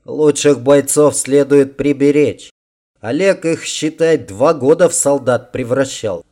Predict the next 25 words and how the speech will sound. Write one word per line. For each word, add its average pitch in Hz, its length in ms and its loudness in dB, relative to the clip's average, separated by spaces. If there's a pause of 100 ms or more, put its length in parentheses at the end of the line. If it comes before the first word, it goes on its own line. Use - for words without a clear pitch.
(300)
Настоящие 127 920 0
головорезы, 127 680 0
да 101 140 -8
ещё 156 300 -2
и 196 80 0
преданы 120 600 0
стопроцентно. 113 1080 -6 (380)
Отношение 143 920 2
командир 143 640 2
рядовой 147 840 2
он 151 280 2
оставил 147 560 2
для 127 240 0
молодых 147 560 0
рекрутов, 98 640 -4
а 123 180 0
с - 140 -2
этими 180 440 0
волками 156 640 2
всё 160 380 0
не 147 200 2
так, 143 420 -2
они 117 320 -4
боевые 135 540 0
друзья. 117 600 -2